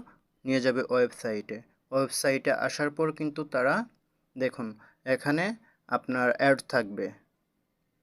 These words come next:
আপনার পপ আন্ডার অ্যাড থাকবে, তারপর নেটিভ ব্যানার, তারপর ব্যানার, সোশ্যাল বার অ্যাড থাকবে।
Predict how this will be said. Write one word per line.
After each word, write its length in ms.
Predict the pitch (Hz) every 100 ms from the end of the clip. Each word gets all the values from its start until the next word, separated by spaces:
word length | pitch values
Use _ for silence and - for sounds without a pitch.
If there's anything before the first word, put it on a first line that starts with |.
| _ 127
আপনার 220 | - 131
পপ 200 | - 120
আন্ডার 200 | 131 127
অ্যাড 160 | 127 127 -
থাকবে, 300 | 127 110 123
তারপর 340 | 107 117 127
নেটিভ 340 | 117 117 - 120
ব্যানার, 340 | 107 117 117 117
তারপর 280 | 117 110 120
ব্যানার, 420 | 101 107 107 110 113
সোশ্যাল 360 | 120 123 - 123
বার 140 | 113 120
অ্যাড 200 | 120 117
থাকবে। 260 | - 117 147